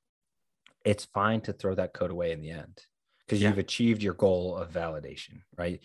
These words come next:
Speaker 2: That's
Speaker 1: That
Speaker 2: right.
Speaker 1: is the goal. The goal is not to build some sort of long-term solution that's gonna last for years and years and years.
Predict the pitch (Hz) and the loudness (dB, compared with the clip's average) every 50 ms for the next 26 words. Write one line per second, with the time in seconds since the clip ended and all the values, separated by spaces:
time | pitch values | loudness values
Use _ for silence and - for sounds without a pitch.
0 | - - - 101 - 120 123 127 135 117 - 107 87 - - - - - - - | -16 -12 -6 2 6 8 8 10 8 6 4 0 2 2 2 2 2 -2 -8 -16
1 | - - _ - 107 95 120 123 123 120 113 104 - 113 107 104 - - 92 - | -20 -14 _ -2 4 8 10 10 10 10 8 6 4 2 0 0 -2 -4 -2 2
2 | 104 98 98 95 95 87 - - 95 92 - - 92 90 85 90 90 92 92 87 | 4 6 6 4 2 0 -2 -4 -6 -4 -4 -4 -6 -6 -2 0 0 0 0 0
3 | - 92 90 85 - 90 87 87 - - 85 85 80 - - 82 80 78 78 80 | -2 -4 -4 -4 -6 -8 -8 -8 -8 -8 -6 -6 -6 -8 -8 -10 -8 -8 -6 -6
4 | 80 80 - - - 78 78 78 80 80 78 - - 65 73 73 69 - - - | -8 -10 -10 -12 -12 -12 -10 -10 -10 -10 -12 -12 -14 -12 -12 -14 -14 -14 -14 -14
5 | 73 71 - | -14 -14 -16